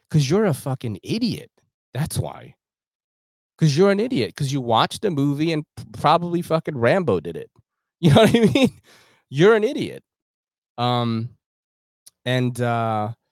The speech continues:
yeah, I mean, it, it, let, let's see some of your comments here about what y'all are saying, 'cause I know this is a very hot topic right now. And, um, let's see what you guys think. So Michael Morgan says, "Fire from every side."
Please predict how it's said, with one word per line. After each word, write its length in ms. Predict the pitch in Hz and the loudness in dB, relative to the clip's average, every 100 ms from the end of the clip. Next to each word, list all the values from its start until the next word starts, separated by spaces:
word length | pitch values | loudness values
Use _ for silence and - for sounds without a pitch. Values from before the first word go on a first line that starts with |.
| _ _ _ _ _ _ _ - | _ _ _ _ _ _ _ -4
yeah, 340 | 160 170 110 - | 0 0 -2 -8
I 120 | - 139 | -4 -2
mean, 220 | 143 131 | -2 -4
it, 200 | 139 135 | -6 -8
it, 240 | 107 101 | -12 -10
let, 160 | 147 151 | -6 -4
let's 180 | 185 - | -4 -4
see 140 | 226 | -6
some 220 | 214 208 | -4 -2
of 60 | 170 | -2
your 100 | 135 | -2
comments 500 | - 131 131 120 92 | 0 0 0 -2 -6
here 360 | 139 98 80 117 _ | -6 -6 -8 -14 _
about 340 | 101 101 104 90 | -8 -2 -2 -2
what 200 | 101 - | -6 -6
y'all 180 | 104 92 | -6 -6
are 40 | |
saying, 280 | 78 98 87 | -8 -10 -10
'cause 120 | - | -6
I 100 | 101 | -4
know 120 | 117 | -4
this 220 | 107 107 110 | -4 -8 -8
is 60 | |
a 80 | 95 | -12
very 320 | 90 107 110 | -8 -6 -6
hot 300 | 92 107 - | -6 -6 -8
topic 480 | - 113 87 90 - | -8 -8 -6 -10 -10
right 200 | 104 98 | -10 -10
now. 440 | 95 98 92 87 - _ _ _ _ _ _ _ - | -10 -10 -10 -14 -20 _ _ _ _ _ _ _ -10
And, 280 | 107 101 101 | -8 -6 -4
um, 420 | 95 90 87 82 _ _ _ _ _ _ _ - - | -4 -6 -10 -14 _ _ _ _ _ _ _ -14 -6
let's 240 | 113 - | -6 -6
see 140 | 120 | -6
what 140 | 101 90 | -6 -6
you 80 | 95 | -6
guys 380 | 95 87 - | -6 -6 -8
think. 340 | - 76 67 _ | -12 -12 -14 _
So 200 | - 107 | -6 -2
Michael 320 | 107 117 120 | 0 0 0
Morgan 360 | 113 117 113 104 | -2 -2 -2 -6
says, 240 | 98 87 | -8 -10
"Fire 380 | - 123 120 117 | 0 2 2 0
from 200 | - 113 | -2 -4
every 240 | 110 101 95 | -4 -4 -6
side." 540 | - 120 131 151 156 | -2 0 0 -2 -6